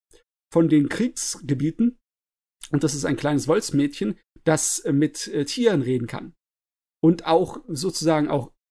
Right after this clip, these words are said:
andersrum. Sie kann mit ihnen kommunizieren. Sie versteht nicht nur, was sie sagen, sondern sie kann auch zurückkommunizieren. Und die kann mit den Dämonen kommunizieren, was bis dahin als vollkommen unmöglich galt.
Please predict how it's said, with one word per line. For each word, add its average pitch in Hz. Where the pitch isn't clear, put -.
andersrum. 151
Sie 139
kann 165
mit 160
ihnen 143
kommunizieren. 156
Sie 139
versteht 165
nicht -
nur, 156
was 139
sie 131
sagen, 170
sondern 180
sie 170
kann 165
auch 160
zurückkommunizieren. 131
Und 208
die 208
kann 180
mit -
den 139
Dämonen 151
kommunizieren, 139
was 170
bis 151
dahin 170
als -
vollkommen 170
unmöglich 156
galt. -